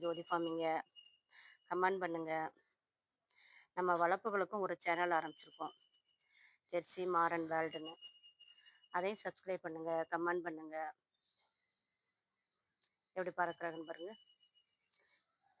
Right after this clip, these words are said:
எல்லா பூச்செடிக்குமே வந்துட்டு வந்துட்டு போவாங்க. அது வருதும், பட்டர்ஃப்ளை வரும், அதுமாரி தேனீக்களுமே வரும். இந்த பட்டர்ஃப்ளை அழகா இருக்கு பாருங்க.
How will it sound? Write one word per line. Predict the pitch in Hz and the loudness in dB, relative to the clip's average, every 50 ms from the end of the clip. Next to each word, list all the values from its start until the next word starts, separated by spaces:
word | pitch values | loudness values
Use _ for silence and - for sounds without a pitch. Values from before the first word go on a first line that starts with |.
| _ _ _ _ _ _ _ _ _ - | _ _ _ _ _ _ _ _ _ -12
எல்லா | 170 170 175 190 190 185 | -6 2 4 4 4 4
பூச்செடிக்குமே | - 208 202 - 208 190 190 214 226 208 | 2 -12 -8 -6 -6 -6 -4 -4 -4 -6
வந்துட்டு | 175 165 170 - 170 | -6 -6 -4 -4 -2
வந்துட்டு | 175 180 175 170 - | -2 -4 -6 -4 -2
போவாங்க. | 165 156 156 156 156 156 156 160 | 0 2 2 4 6 6 6 6
அது | 165 180 180 180 | 4 2 -2 -2
வருதும், | 170 175 165 175 185 190 - - _ - | -2 -2 -2 -4 -4 -4 -4 -8 _ -6
பட்டர்ஃப்ளை | 165 160 - 180 190 - 202 190 190 180 170 165 | -6 -2 -2 -2 -4 -2 -2 -2 0 0 -2 -4
வரும், | 165 175 202 240 233 _ _ _ _ _ _ _ - - - _ _ - | -4 -4 -6 -6 -8 _ _ _ _ _ _ _ -20 -20 -20 _ _ 2
அதுமாரி | 175 170 175 185 196 208 226 208 190 170 160 160 - - | 4 4 4 4 2 2 2 0 2 2 0 0 0 0
தேனீக்களுமே | 185 208 220 233 214 - 190 170 170 170 170 170 151 139 | 0 0 0 0 -4 -4 -2 -2 0 0 0 0 -2 -4
வரும். | 131 - - _ _ _ _ _ _ _ _ _ _ _ _ _ - - - - - _ _ - | -8 -10 -12 _ _ _ _ _ _ _ _ _ _ _ _ _ -20 -20 -20 -20 -20 _ _ -14
இந்த | - 170 160 | -12 -2 -2
பட்டர்ஃப்ளை | 175 175 196 196 - 208 175 | 0 0 0 0 2 2 4
அழகா | 170 175 180 196 190 | 4 4 4 4 2
இருக்கு | 175 156 156 165 | 0 0 -6 -10
பாருங்க. | 160 - 156 180 | -10 -10 -10 -14